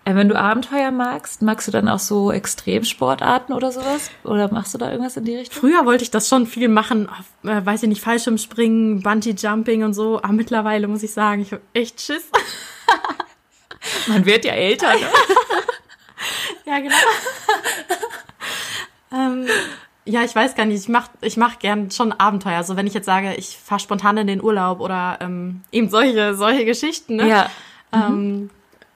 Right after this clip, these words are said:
Speaker 2: ja, aber ich würd jetzt nie, ich hab jetzt auch so ein bisschen Höhenangst, muss ich sagen. Das hatte ich als Kind nicht. Ich weiß nicht, woher das kommt. Ähm, das ist in Hochhäusern noch immer so eine Sache, wenn man dann am Fenster steht, dann denkt man so, „Oh, was für eine Aussicht.“ Und dann, „Oh, oh, oh, mir wird schwindelig.“ <laughs>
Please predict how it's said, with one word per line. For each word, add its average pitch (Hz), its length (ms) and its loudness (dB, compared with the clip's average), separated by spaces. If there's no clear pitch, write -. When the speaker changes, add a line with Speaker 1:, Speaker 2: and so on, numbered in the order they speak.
Speaker 2:
ja, 208 320 2
aber 185 340 -2
ich - 160 -6
würd 202 100 0
jetzt 202 220 2
nie, 202 460 4
ich 175 120 -6
hab 180 60 -8
jetzt 196 140 -4
auch 262 100 -4
so 196 100 -2
ein 185 40 0
bisschen 180 260 -4
Höhenangst, 185 460 -2
muss 180 100 -6
ich 180 100 -8
sagen. 170 220 -4
Das 175 140 -6
hatte 185 100 -6
ich - 100 -8
als - 140 -4
Kind - 260 -2
nicht. 185 180 -4
Ich - 100 -12
weiß 180 180 0
nicht, 202 140 -2
woher 190 160 0
das 180 160 -4
kommt. 196 340 -6
Ähm, 190 540 -4
das 226 140 -8
ist 247 140 -6
in 226 100 4
Hochhäusern 240 480 2
noch 214 140 0
immer 214 160 0
so 214 80 -2
eine 208 100 -2
Sache, 254 280 2
wenn 226 100 -2
man 214 80 0
dann 208 120 -2
am 208 100 -2
Fenster 214 400 -2
steht, 220 320 -2
dann 196 80 -4
denkt 196 180 -6
man 208 100 -4
so, 185 140 -4
„Oh, 185 100 -6
was 208 180 -6
für 247 80 -6
eine 233 160 4
Aussicht.“ 214 380 2
Und 196 80 -4
dann, 196 140 -2
„Oh, - 60 -8
oh, 220 260 0
oh, 214 40 -2
mir 214 140 -2
wird 226 140 -8
schwindelig.“ 294 420 0
<laughs> - 60 2